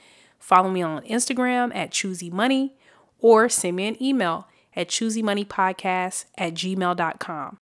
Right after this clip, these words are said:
Thank you so much for listening to my podcast. Leave me a like,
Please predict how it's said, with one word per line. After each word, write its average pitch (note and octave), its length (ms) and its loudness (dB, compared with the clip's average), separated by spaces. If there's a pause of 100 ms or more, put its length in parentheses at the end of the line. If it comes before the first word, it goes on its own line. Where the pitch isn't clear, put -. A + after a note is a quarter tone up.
Thank A3 260 -2
you G#3 80 -6
so A3 320 2
much A3 260 -2
for F#3+ 120 -6
listening G3 380 -4
to - 160 -6
my E3 180 -4
podcast. A#3+ 960 -2 (560)
Leave G3 220 -2
me F3 180 -2
a F3 80 -4
like, G#3+ 640 2